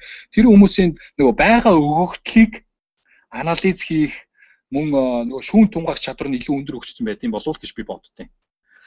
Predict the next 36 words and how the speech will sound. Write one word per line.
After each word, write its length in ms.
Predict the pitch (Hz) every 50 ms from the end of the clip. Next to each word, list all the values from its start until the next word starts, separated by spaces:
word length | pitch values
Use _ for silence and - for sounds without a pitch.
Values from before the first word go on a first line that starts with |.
| _ _ _ _ _ 110
А 440 | 107 107 107 107 104 98 92 - _ _ _ _ _ _ _ - - 226 - 196 196 196 196 -
тэгээд 320 | - 139 151 185 196 190 -
бас 240 | - - - - - 131 120 113 107 101 - _ _ _ _ _ _ _ - - - - 110 - - _ _
би 80 | - 170
одоо 400 | 165 165 - 170 165 143 117 - - - - - - - _ _ _ _ _ - - - -
бас 120 | - - - 247
нэг 80 | 226
жоохон 400 | - 214 226 - - 190 180 170
ингээд 160 | 170 165 151 151
нөгөө 180 | 147 135 135 165
имзэглэж 320 | 190 - 233 208 - 240 196
явдаг 260 | 190 160 - 165 156
юм 80 | 151 139
а 60 | 127
ярил 240 | 123 131 143 - 127
гэж 100 | 117 - 113
бодчих 240 | - - 165 - -
л 20 |
та 100 | - 123 123
яг 80 | 117
энэ 120 | 117 113 110 104
нөгөө 100 | 104 -
шүүн 260 | - - 165 160 135 -
тунгаах 500 | - 117 113 110 113 113 110 - - 110
асуудал 420 | - - - 117 110 - - - -
тал 160 | - 98 -
дээр 260 | - _ - 107 104 98
одоо 260 | - - - 95 92 - 101 104
ялангуяа 580 | - 101 104 - - 151 143 139 135 127 123 117 107
би 160 | _ - 120 110 98
Монголд 760 | 98 101 110 127 135 131 147 - - - - - - - _ _ - _ _ - - - - - - _ _ _ -
энэ 560 | 120 123 123 117 113 110 104 101 101 101 _ _ _ _ _ -
social 400 | - - 139 143 139 - 127 - -
media 560 | - 127 120 120 120 - 123 120 117 110 104 101
их 240 | 95 - - -
өндөр 960 | - 107 104 98 98 95 - - 110 110 107 107 113 113 120 113 107 123 -